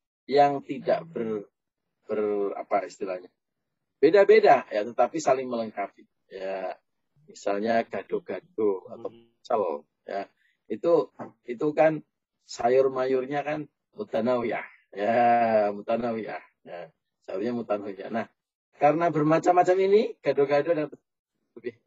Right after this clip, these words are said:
nikmat. Ya. Maka demikian juga ketika kita belajar ilmu tafsir. Kalau ulama berbeda pendapat dalam ilmu tafsir, mayoritas atau sebagian itu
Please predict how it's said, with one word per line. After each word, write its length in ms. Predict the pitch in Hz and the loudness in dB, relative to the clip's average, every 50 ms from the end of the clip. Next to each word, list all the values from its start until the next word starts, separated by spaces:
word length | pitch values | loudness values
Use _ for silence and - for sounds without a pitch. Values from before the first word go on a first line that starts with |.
| _ - | _ -20
nikmat. 320 | 107 - _ _ 98 - - _ _ _ _ _ _ _ _ _ | -20 -20 _ _ -20 -20 -20 _ _ _ _ _ _ _ _ _
Ya. 320 | 92 95 95 90 85 - - _ _ _ _ _ _ _ _ _ _ _ _ _ _ _ _ - | _ -18 -16 -16 -16 -16 -18 _ _ _ _ _ _ _ _ _ _ _ _ _ _ _ _ -4
Maka 320 | 127 127 - 202 208 220 226 | -4 -2 2 4 4 4 4
demikian 400 | - 185 156 156 151 156 165 156 | 2 2 2 2 2 2 0 0
juga 240 | 147 135 139 202 - | 0 -2 -2 -2 -2
ketika 400 | - - - 147 - 147 139 131 | -2 -6 -12 -8 -6 -6 -6 -6
kita 240 | 127 113 - 147 | -8 -2 -2 -2
belajar 400 | 135 120 120 113 110 123 120 107 98 - _ _ _ _ _ _ _ _ - - | 0 0 -2 -2 0 -2 -4 -4 -4 -10 _ _ _ _ _ _ _ _ -12 -10
ilmu 240 | 104 107 110 110 | -8 -8 -6 -2
tafsir. 480 | - 131 135 - - 175 151 131 117 98 - _ _ _ - | 0 0 0 0 -2 0 2 2 2 0 -8 _ _ _ -6
Kalau 240 | 107 107 113 - - 127 | -4 -4 -4 -6 -4 -4
ulama 340 | 120 120 127 - - 127 117 | 2 2 2 2 2 -2 -4
berbeda 320 | 120 107 - 117 113 110 | -4 -6 -6 -4 -4 -4
pendapat 380 | - 107 107 110 - 110 - - | -8 -6 -8 -6 -6 -6 -4 4
dalam 400 | - 151 170 196 196 185 170 160 | 4 6 6 6 4 4 2 0
ilmu 300 | 135 131 123 117 113 - | -4 -4 -4 -4 -6 -12
tafsir, 560 | - 110 - - - 98 90 95 107 123 139 143 _ _ _ _ _ _ _ _ - | -12 -16 -16 -14 -12 -8 -4 -4 -2 -2 -2 -4 _ _ _ _ _ _ _ _ -8
mayoritas 720 | 113 117 127 143 175 214 202 185 165 139 - 175 175 - 147 | -4 -2 2 4 4 4 4 4 2 4 2 2 2 2 -2
atau 160 | - - 123 | -8 -8 -8
sebagian 360 | - - 113 117 107 - _ _ _ _ _ - 110 107 | -8 -8 -10 -10 -10 -10 _ _ _ _ _ -14 -10 -10
itu 260 | 107 - - 147 - | -8 -4 -4 -4 -4